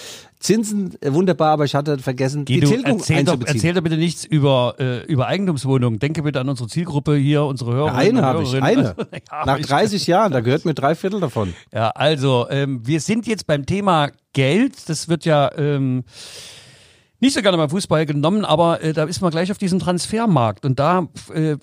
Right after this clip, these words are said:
Speaker 2: gibt's ja nun bei R B auch, äh,
Speaker 1: Ah.
Speaker 2: es gibt ja Begehrlichkeiten, wie man so hört. Ähm,
Speaker 1: Nö.
Speaker 2: na doch.
Speaker 1: Meinst du denn jetzt?
Speaker 2: Na ja, doch. Na, also, ich meine, sie, sie,
Speaker 1: Ah, ja,
Speaker 2: sie,
Speaker 1: Sabitzer.
Speaker 2: sie, ja, ja, eben. Na klar.
Speaker 1: Ja, nee, na ja, der Sabitzer, das kann ja sein, dass der Marcel Sabitzer im Sommer dann weggeht, nach Tottenham, wo auch immer.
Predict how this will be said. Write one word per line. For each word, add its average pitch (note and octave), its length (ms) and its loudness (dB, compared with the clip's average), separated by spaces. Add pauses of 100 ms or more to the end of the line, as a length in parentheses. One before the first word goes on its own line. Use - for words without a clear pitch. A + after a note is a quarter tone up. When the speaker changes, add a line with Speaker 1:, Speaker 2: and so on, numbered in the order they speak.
Speaker 2:
gibt's - 240 -8
ja D3+ 160 0
nun D3+ 200 0
bei D3 140 0
R C#3 140 -4
B D3+ 260 -4
auch, F#3 400 -4
äh, D#3+ 340 -4
Speaker 1:
Ah. C4+ 300 6
Speaker 2:
es E3 60 -2
gibt - 160 -4
ja E3 80 -2
Begehrlichkeiten, D#3 800 -2
wie E3 80 -2
man F3+ 160 0
so F3+ 140 0
hört. F#3 340 -2 (160)
Ähm, D#3 260 2
Speaker 1:
Nö. F3 180 2 (360)
Speaker 2:
na C3+ 160 0
doch. A#2 400 -4
Speaker 1:
Meinst G2 160 -2
du A3 60 4
denn D3+ 80 6
jetzt? F#2 240 -2 (320)
Speaker 2:
Na A2+ 120 0
ja, - 140 -8 (200)
doch. B2 340 0
Na, A2 80 -2
also, F#2+ 180 -6
ich G#2 120 -6
meine, A#2 260 -4
sie, B2 260 -6
sie, - 100 -6
Speaker 1:
Ah, A#2+ 140 4
ja, A#2+ 140 4
Speaker 2:
sie, G#2 60 2
Speaker 1:
Sabitzer. C#3 420 2 (200)
Speaker 2:
sie, - 100 -16
ja, G#2 100 -4
ja, G#2+ 160 -10
eben. F#3+ 420 -6
Na G2+ 140 -12
klar. E3 260 -4 (240)
Speaker 1:
Ja, B2 280 2
nee, D3 140 0
na C#3 120 2
ja, C#3 160 4
der C3 80 2
Sabitzer, B2 420 0
das A#2 220 -2
kann B2+ 160 2
ja C#3 80 2
sein, A#2+ 180 2
dass C3+ 140 -2
der B2 80 2
Marcel A#2+ 260 0
Sabitzer A#2 280 -2
im A2 100 0
Sommer B2 320 2
dann A#2+ 200 0
weggeht, B2 480 0
nach G#2+ 140 0
Tottenham, B2 380 -2
wo A2+ 140 2
auch G2 80 -2
immer. C3 260 0